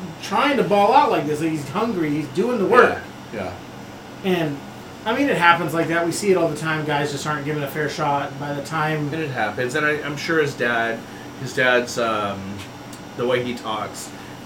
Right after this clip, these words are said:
Speaker 2: has, has fed into that too, you know, put a stain on it or whatnot. But, uh, speaking of Jell-O and being hungry, I just watched a play earlier that he, um, he, w-, he was super hungry on this.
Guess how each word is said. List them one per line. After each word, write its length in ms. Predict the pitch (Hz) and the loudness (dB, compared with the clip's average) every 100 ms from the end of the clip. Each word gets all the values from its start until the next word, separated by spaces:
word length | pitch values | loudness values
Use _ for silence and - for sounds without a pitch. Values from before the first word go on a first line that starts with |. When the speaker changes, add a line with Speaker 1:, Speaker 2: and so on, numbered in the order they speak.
| - - | -16 -12
Speaker 2:
has, 300 | 135 139 123 | -4 -2 -2
has 220 | 143 139 - | -2 -4 -2
fed 220 | 143 127 | 0 0
into 200 | 123 123 | 0 0
that 240 | 120 - | -2 -2
too, 360 | - 123 113 113 | -4 -2 0 0
you 80 | 120 | 0
know, 380 | 123 120 113 113 117 - | 0 0 -2 -6 -10 -10
put 100 | 135 | -8
a 60 | |
stain 320 | 123 127 127 120 | -4 -2 -2 -2
on 160 | 120 | -2
it 140 | 120 110 | -4 -4
or 80 | 120 | -2
whatnot. 460 | 123 120 117 117 117 - - - | -2 -2 -2 -4 -6 -12 -14 0
But, 140 | 135 | 4
uh, 260 | 127 117 110 | 6 4 2
speaking 380 | - 165 151 151 | -2 -2 0 2
of 180 | 127 - - | 0 0 0
Jell-O 380 | 135 131 127 120 | 4 6 6 4
and 240 | 107 107 | -2 -4
being 200 | 123 117 | -4 -4
hungry, 540 | - 139 131 117 113 104 - - - | -2 -2 -2 -2 -2 -6 -12 -14 -8
I 80 | 113 | -4
just 260 | 110 123 - | -4 -4 0
watched 340 | 123 - - | 0 0 -4
a 40 | - | -8
play 380 | 95 117 113 | -2 2 2
earlier 560 | 101 113 113 113 107 110 | 2 0 2 2 2 2
that 260 | 107 101 98 135 - | 0 -2 -4 -8 -12
he, 320 | - 147 135 131 | -10 -4 0 2
um, 400 | 117 107 98 98 - - - | 2 0 -2 -6 -12 -14 -10
he, 40 | 131 | -6
w-, 160 | 139 107 | -4 -2
he 140 | 160 | 0
was 140 | 139 | 2
super 200 | 175 160 | 2 2
hungry 280 | 135 127 110 | 2 -2 0
on 100 | 110 | 2
this. 320 | 127 120 - | 2 0 -4